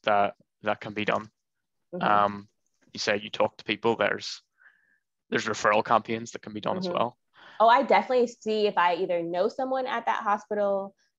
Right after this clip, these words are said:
Speaker 2: if I know someone who knows someone. Also,
Speaker 1: Yeah.
Speaker 2: it, um, I will ask, like, other nurses, maybe if I'm work-, looking at switching to different facility, like,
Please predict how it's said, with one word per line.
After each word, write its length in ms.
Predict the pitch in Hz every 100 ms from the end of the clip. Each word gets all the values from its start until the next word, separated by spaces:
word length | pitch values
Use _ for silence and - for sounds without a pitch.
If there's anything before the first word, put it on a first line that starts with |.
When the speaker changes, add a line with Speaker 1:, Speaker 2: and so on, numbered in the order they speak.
| -
Speaker 2:
if 140 | 190
I 560 | 180 170 165 160 165 175 _ _ _ -
know 180 | 190 196
someone 340 | 202 226 233
who 100 | 240
knows 260 | 196 190 220
someone. 400 | 214 220 214 220 - _ -
Also, 240 | 208 277
Speaker 1:
Yeah. 180 | 226 202
Speaker 2:
it, 180 | 277 - -
um, 540 | 202 185 170 165 180 _ _
I 140 | 175 208
will 220 | 214 196
ask, 300 | 165 160 196 -
like, 180 | 175 - _ _ _ _ -
other 260 | 208 220 214
nurses, 400 | 180 185 185 185
maybe 160 | 180
if 80 | 185
I'm 140 | 180 175
work-, 200 | 190 190
looking 240 | 190 196
at 160 | 175 -
switching 280 | 190 196 180
to 40 |
different 240 | 180 180 175
facility, 440 | 170 180 175 170
like, 180 | 160